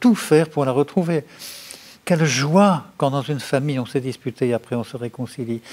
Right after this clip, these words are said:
Quelle joie de respirer dans la nature, de travailler son jardin. Voilà,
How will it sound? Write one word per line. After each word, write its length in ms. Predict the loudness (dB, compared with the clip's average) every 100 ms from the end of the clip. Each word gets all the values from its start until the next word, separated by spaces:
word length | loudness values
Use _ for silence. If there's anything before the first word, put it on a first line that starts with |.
| -20 0
Quelle 240 | 2 4
joie 540 | 0 0 4 6 6 2 -8 -20 -4
de 80 | 0
respirer 640 | 2 0 -2 -4 0 0
dans 100 | 2
la 120 | 0 0
nature, 480 | -2 -2 0 0
de 100 | 0
travailler 440 | -2 -2 -2 0 -2
son 200 | -2 -4
jardin. 500 | -2 -2 0 0 -2 -10 -20 -14 -6
Voilà, 300 | -2 -2